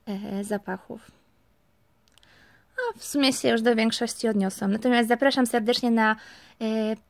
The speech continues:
playlistę Aqualegoria. Postaram się wszystkie filmiki z wcześniej po prostu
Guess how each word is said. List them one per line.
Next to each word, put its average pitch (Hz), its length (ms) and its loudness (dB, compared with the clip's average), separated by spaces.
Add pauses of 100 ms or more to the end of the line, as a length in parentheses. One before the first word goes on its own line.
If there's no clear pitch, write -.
(220)
playlistę 233 600 2
Aqualegoria. 220 720 4
Postaram 254 380 2
się 247 120 0
wszystkie 262 320 -2
filmiki 240 380 0
z - 60 -10
wcześniej 240 340 0
po 220 100 -4
prostu 226 440 0